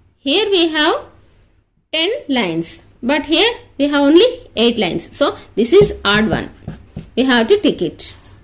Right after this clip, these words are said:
Next, how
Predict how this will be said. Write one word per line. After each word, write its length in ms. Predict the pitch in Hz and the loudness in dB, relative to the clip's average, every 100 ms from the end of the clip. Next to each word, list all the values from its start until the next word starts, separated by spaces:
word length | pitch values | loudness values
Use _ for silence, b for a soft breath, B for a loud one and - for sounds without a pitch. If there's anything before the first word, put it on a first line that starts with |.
| - - _ _ _ _ _ 277 | -20 -20 _ _ _ _ _ -2
Next, 300 | 269 254 - - - _ _ _ _ _ _ _ _ _ _ _ _ _ _ _ _ _ _ _ _ _ _ _ _ _ _ _ _ _ _ _ _ _ _ _ _ _ | -2 -4 -10 -18 -20 _ _ _ _ _ _ _ _ _ _ _ _ _ _ _ _ _ _ _ _ _ _ _ _ _ _ _ _ _ _ _ _ _ _ _ _ _
how 100 | 302 | -4